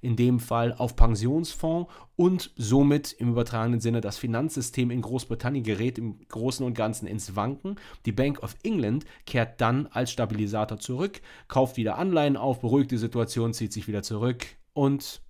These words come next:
rinse and repeat. Einzig die Frage wird sein, ob sie interveniert, bevor der kritische Punkt hier überschritten ist und es trotz Intervention dann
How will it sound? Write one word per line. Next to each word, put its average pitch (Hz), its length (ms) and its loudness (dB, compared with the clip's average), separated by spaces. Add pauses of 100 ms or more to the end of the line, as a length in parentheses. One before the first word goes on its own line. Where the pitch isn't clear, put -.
rinse 104 360 0
and 87 200 -8
repeat. 117 480 0 (600)
Einzig 175 300 2
die 131 140 -2
Frage 135 400 -2
wird 107 100 -4
sein, 110 380 -4 (240)
ob 151 180 0
sie 98 320 -6 (140)
interveniert, 107 760 -2
bevor 127 460 0
der 127 120 -4
kritische 123 360 -4
Punkt 123 320 -4
hier 123 240 0
überschritten 131 720 -2
ist - 260 -14
und 110 80 -4
es 107 200 -6
trotz - 500 -4
Intervention 107 760 -4
dann 123 240 -2